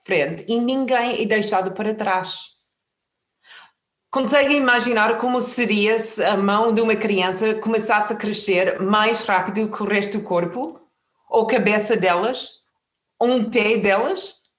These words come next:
Seria assustador dizer o mínimo.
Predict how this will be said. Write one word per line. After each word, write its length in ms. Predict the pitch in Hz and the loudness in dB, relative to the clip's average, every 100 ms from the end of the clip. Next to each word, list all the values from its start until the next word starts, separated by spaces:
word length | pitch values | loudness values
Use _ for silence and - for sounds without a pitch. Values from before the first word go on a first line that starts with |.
| _ _ _ _ | _ _ _ _
Seria 340 | - 285 240 240 | -6 -2 0 0
assustador 720 | 240 254 - 254 226 233 226 | 0 -2 0 2 2 2 2
dizer 340 | 214 214 226 226 | 0 2 2 2
o 60 | |
mínimo. 680 | 240 220 214 170 131 151 - | 2 2 2 0 -4 -10 -18